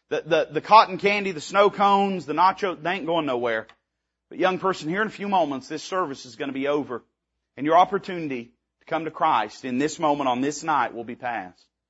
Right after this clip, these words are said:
And so here's what I want for you to do. If you sitting there would have to say honestly before God, "You know, preacher, I, I don't, I don't know that I'm saved.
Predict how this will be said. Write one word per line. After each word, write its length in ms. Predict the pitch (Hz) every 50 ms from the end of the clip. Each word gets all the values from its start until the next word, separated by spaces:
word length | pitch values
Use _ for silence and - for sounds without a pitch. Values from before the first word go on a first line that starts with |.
| _ _ _ _ _ _ _
And 80 | - 139
so 80 | 156 147
here's 260 | 143 180 143 135 -
what 100 | 214 190
I 100 | 180 170
want 320 | 156 151 151 151 - -
for 80 | - 139
you 160 | 131 127 131
to 80 | 113 107
do. 340 | 104 123 120 113 107 98 - _ _ _ _ _ _ _ _ _ _ _ _
If 200 | 117 131 131 -
you 420 | 156 220 247 262 240 214 185 156 123
sitting 360 | - - - 226 214 202 185 165
there 180 | 151 147 139
would 100 | 139 135
have 200 | 147 170 175 -
to 80 | - 151
say 200 | - 175 165 156
honestly 460 | 151 160 185 190 190 185 - 190 170
before 280 | 156 151 - 165 165 147
God, 300 | 151 156 156 147 139 139
"You 60 | 147
know, 120 | 151 147 143
preacher, 340 | - 185 180 170 185 175 -
I, 300 | - 147 170 165 165 180
I 20 |
don't, 180 | 180 190 190 - -
I 80 | 165
don't 120 | 196 214 170
know 140 | 175 175
that 100 | 170 175
I'm 160 | 165 160 165 156
saved. 500 | - - 165 165 151 127 107 104 98